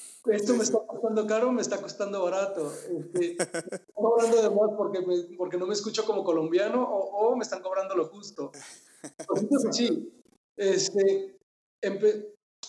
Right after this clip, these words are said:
Speaker 1: como dices, el idioma es el mismo, el idioma es español. Pero, por ejemplo, este, acá te ofrecen panela y panela es lo que nosotros conocemos como piloncillo. Entonces,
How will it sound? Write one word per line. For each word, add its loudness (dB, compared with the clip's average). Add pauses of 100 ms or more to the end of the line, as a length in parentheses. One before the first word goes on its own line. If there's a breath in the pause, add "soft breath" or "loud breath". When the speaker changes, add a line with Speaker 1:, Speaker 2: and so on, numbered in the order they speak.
(160)
Speaker 1:
como 4
dices, 2
el 2
idioma 4
es 4
el -2
mismo, 0
el -2
idioma 2
es 0
español. 0 (720)
Pero, 2
por 2
ejemplo, -2 (200)
este, 0
acá 2
te 2
ofrecen 0
panela 0 (880)
y -14
panela -2
es 0
lo 0
que 0
nosotros 0
conocemos 0
como 2
piloncillo. 2 (260 loud breath)
Entonces, 2